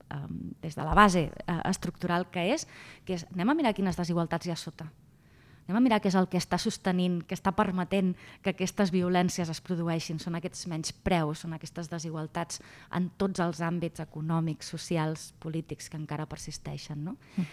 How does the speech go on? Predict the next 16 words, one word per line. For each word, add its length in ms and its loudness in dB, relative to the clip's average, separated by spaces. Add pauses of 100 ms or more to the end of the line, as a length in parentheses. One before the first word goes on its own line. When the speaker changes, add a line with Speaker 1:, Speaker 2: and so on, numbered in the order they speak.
(120)
Speaker 1:
Per 120 -4
tant, 140 -2
aquesta 260 -2
consciència 420 0
col·lectiva, 580 0 (240)
sí, 400 -4 (400)
ha 80 -2
augmentat, 540 2 (140)
cada 180 4
vegada 260 4
hi 80 0
és 140 -4
més, 280 0 (500)
encara 260 2
és 80 2
insuficient. 500 -4